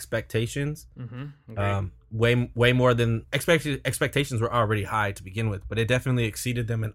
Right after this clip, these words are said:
Speaker 1: in <clears throat> every which way.
Speaker 2: Mm-hmm.
Speaker 1: There were things that I didn't like about the movie, and we'll get into those late,
Speaker 2: Sure,
Speaker 1: later in this,
Speaker 2: yeah.
Speaker 1: in,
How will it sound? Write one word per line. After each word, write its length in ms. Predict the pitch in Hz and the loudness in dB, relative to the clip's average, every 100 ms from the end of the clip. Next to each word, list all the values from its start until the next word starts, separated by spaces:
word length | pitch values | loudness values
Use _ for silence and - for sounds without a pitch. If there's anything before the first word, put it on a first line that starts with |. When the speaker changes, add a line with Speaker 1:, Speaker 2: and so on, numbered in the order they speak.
| - | -2
Speaker 1:
in 240 | 233 170 151 | 0 0 0
<clears throat> 40 | 117 | 0
every 220 | 123 123 | 2 2
which 220 | 113 - | 0 0
way. 300 | 107 123 143 _ _ - _ 139 | 0 0 -2 _ _ -20 _ -14
Speaker 2:
Mm-hmm. 220 | 127 131 131 _ _ | -12 -12 -14 _ _
Speaker 1:
There 160 | 117 127 | 4 6
were 160 | 123 131 | 6 4
things 360 | 139 147 127 | 4 4 4
that 180 | 127 123 | 2 2
I 120 | 107 | -2
didn't 400 | 104 - 117 135 | -4 -2 0 0
like 380 | 117 127 165 - - _ _ _ _ 104 | 0 0 0 -8 -20 _ _ _ _ -4
about 220 | 110 113 | -2 0
the 60 | |
movie, 280 | 123 123 165 | 2 2 2
and 140 | 127 107 | 2 2
we'll 100 | 104 | 0
get 180 | 107 | 0
into 220 | 110 101 110 | 0 0 2
those 460 | 107 117 120 - | 4 4 0 -2
late, 240 | 107 110 110 | -2 0 0
Speaker 2:
Sure, 160 | 185 | 2
Speaker 1:
later 200 | 107 104 | 2 4
in 60 | 107 | 2
this, 80 | 117 | 0
Speaker 2:
yeah. 160 | 143 - - _ | -4 -8 -18 _
Speaker 1:
in, 160 | 110 | -2